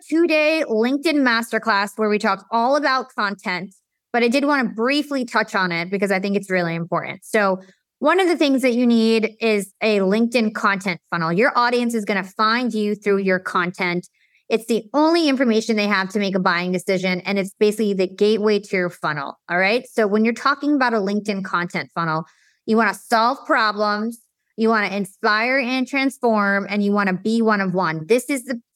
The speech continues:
funnel, content funnel specifically. We're not talking about sales funnel any-, anymore, really. We're talking about content funnel. So solves problems is the first way that people find out who you are. So you provide how-to content like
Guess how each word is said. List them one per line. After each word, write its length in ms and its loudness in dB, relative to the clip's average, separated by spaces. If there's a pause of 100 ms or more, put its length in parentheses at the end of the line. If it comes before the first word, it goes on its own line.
funnel, 380 2
content 680 -2 (100)
funnel 280 -6
specifically. 480 -8
We're 80 -6
not 100 -2
talking 180 -4
about 200 -2 (100)
sales 320 0
funnel 240 -2
any-, 380 -4
anymore, 400 2
really. 240 2
We're 80 0
talking 180 0
about 240 0
content 640 -4
funnel. 240 -4 (580)
So 420 2
solves 640 0
problems 640 -2 (460)
is 160 0
the 100 -2
first 400 -2
way 220 0
that 180 -4
people 500 -2 (220)
find 340 0
out 340 -2
who 80 -4
you 280 0
are. 320 -2 (220)
So 120 2
you 160 0
provide 480 0
how-to 520 -2
content 680 -2
like 160 -4